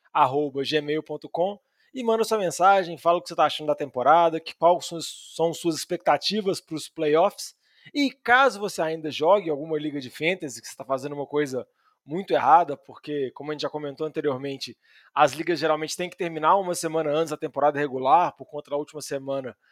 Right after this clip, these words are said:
vários times pouparem atletas e ficar muito difícil escalar, mas se sua liga ainda tá cometendo esse erro, manda uma mensagem pra gente, que essa semana não vai ter o Fantasy de Boteco, porque não faz muito sentido fazer previsões, já que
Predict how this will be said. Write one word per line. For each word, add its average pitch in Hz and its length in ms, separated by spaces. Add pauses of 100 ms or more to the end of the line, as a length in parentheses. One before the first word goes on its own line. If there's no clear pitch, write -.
(240)
vários 165 340
times 165 180
pouparem 143 520
atletas 131 640
e 143 100
ficar - 260
muito 185 320
difícil 143 380
escalar, 147 480 (380)
mas 202 220
se - 40
sua 208 140
liga 196 200
ainda 214 240
tá 214 120
cometendo 175 460
esse 160 280
erro, 196 240
manda 240 240
uma 247 80
mensagem 208 400
pra 190 160
gente, 208 320
que 208 100
essa - 280
semana 165 340
não 208 160
vai 233 100
ter 214 100
o 196 60
Fantasy 165 380
de 165 80
Boteco, 208 500
porque 139 480 (400)
não 160 120
faz 175 260
muito 170 220
sentido 170 320
fazer 151 260
previsões, 160 580
já 151 140
que 135 300